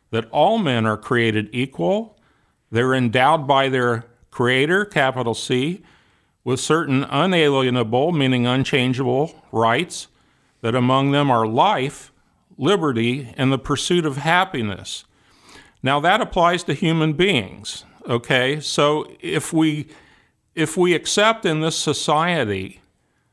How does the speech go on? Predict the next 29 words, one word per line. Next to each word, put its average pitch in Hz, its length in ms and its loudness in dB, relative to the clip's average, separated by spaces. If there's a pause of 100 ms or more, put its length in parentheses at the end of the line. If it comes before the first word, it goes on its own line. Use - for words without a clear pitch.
(100)
the 127 140 0
notion 143 800 0 (280)
that 135 240 0
an 147 140 0
unborn 156 480 2
child 165 360 2
is 139 160 -2
not 160 280 2
a - 20 2
human 156 400 0
being, 147 380 2
then 147 260 0
they, 147 300 0
uh, - 340 -16 (720)
logically 156 640 0
speaking, 175 560 -2
would 143 160 2
not 185 280 2
have, 135 440 2 (540)
uh, 131 220 0
the 135 160 0
rights 143 380 0
granted 135 460 0
by, 131 360 2 (500)
uh, 113 240 -4
this 135 340 -2
country. 180 720 -4 (340)
And, 113 580 -2
um, 107 640 -6